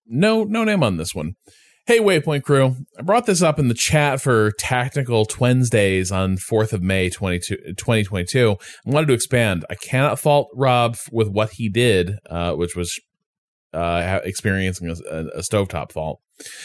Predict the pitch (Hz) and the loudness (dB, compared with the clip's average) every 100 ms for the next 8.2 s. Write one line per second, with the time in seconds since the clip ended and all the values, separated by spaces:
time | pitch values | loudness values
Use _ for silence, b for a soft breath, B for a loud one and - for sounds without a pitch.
0 | B - 104 104 101 123 135 139 131 170 | B -4 2 2 2 2 4 4 4 0
1 | - 127 131 139 127 107 101 104 101 98 | 0 0 2 2 2 2 2 0 0 0
2 | 92 - 80 87 85 85 101 98 90 90 | 0 -2 -4 -4 -4 -4 -4 -2 -4 0
3 | 120 147 170 151 127 110 98 - 98 87 | 2 2 2 0 2 2 0 0 -6 0
4 | 110 123 - 107 98 80 - - - 101 | 0 0 0 -2 -2 -4 -6 -14 -6 -2
5 | 98 90 - 123 123 127 127 98 104 98 | -2 -2 -4 -2 0 0 -2 0 -2 -2
6 | 95 90 87 85 82 85 92 120 107 101 | -2 0 0 -2 -6 -10 -4 -2 -2 -2
7 | 80 90 101 101 92 85 87 87 76 - | -4 -4 -2 -2 -2 -4 -6 -6 -8 -10
8 | - | -18